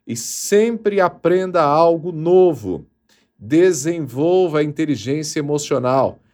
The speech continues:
Aprenda técnicas de gerenciamento de estresse. Mantenha-se socialmente ativo e faça novos amigos. Ei, pratique exercícios físicos.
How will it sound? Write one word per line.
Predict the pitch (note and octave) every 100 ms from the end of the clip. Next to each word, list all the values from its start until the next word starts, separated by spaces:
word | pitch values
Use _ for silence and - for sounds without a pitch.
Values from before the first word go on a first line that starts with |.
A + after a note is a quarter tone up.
| _ _
Aprenda | C#3+ D#3+ - G3 G3+ A#3 G#3 G3
técnicas | - - F3 F3 F3 E3 E3+ D3
de | E3
gerenciamento | A2+ C#3 F#3 F3+ F3 E3 D#3+ A#2+ D3 D#3 D#3+
de | D#3+
estresse. | D3+ - D3+ D#3+ D#3 - - - _ _ _ _
Mantenha-se | - B2 F3 E3+ D#3+ G3 G#3+ G#3 F#3+ - F#3
socialmente | - - G3 G3 - F3 D3 D#3 F3 E3
ativo | D#3 D#3 - G3+ A3 G3 G#3 G#3 _ -
e | C#3+
faça | - - - F#3+ F#3 - F#3
novos | D#3 D#3 E3+ E3+ D3+
amigos. | D#3 D#3 F3+ D#3 F#2 - - _ _ _ -
Ei, | C#3+ D3+ G2 - _ _
pratique | A#2+ C3+ C3 - - F#3+ E3+ F3
exercícios | D#3 C#3+ - F3 - - -
físicos. | F3+ F#3 C#3 A#2+ E2+ -